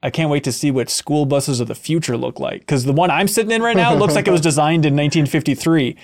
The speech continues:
And I feel like every school bus is still, like, a design from nineteen fifty-three of, like,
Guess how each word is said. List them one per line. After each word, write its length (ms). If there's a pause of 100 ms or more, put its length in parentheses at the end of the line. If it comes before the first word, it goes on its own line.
(140)
And 120
I 20
feel 180
like 140
every 160
school 280
bus 220
is 120
still, 260
like, 160
a 80
design 380
from 140
nineteen 260
fifty-three 400
of, 60
like, 140